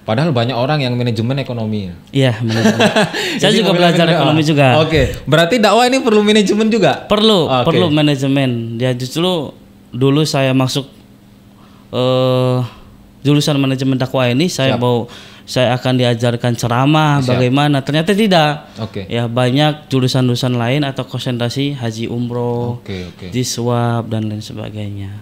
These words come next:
Speaker 2: Gitu.
Speaker 1: Oke, siap. Dan, eh, dan apa Gus ini? Ini saya mau menanyakan soal pesantren ini.
Speaker 2: Nah.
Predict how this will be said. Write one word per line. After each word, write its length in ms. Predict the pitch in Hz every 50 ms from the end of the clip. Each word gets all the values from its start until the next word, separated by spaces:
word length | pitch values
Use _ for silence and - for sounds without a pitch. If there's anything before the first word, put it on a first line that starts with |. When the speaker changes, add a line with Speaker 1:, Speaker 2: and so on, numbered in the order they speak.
| - - -
Speaker 2:
Gitu. 180 | - - -
Speaker 1:
Oke, 280 | - 104 95 - - 85 76 - - - -
siap. 340 | - - 147 135 113 - -
Dan, 220 | 135 131 127 123
eh, 520 | - - 131 135 135 135 135 135 131 131 131 117 - - - - - - - - - - - - - - - - - - -
dan 200 | - 113 127 131
apa 160 | 135 120 139
Gus 220 | 127 - 123 110 -
ini? 160 | 101 104 90
Ini 380 | 113 139 170 185 175 - - -
saya 160 | - - 160 175
mau 140 | 170 151 147
menanyakan 460 | 143 143 143 143 147 156 156 - 151
soal 180 | 135 - 135 139
pesantren 380 | 131 - 151 139 127 123 117 110
ini. 140 | 104 104 113
Speaker 2:
Nah. 340 | 151 - 120 127 131 120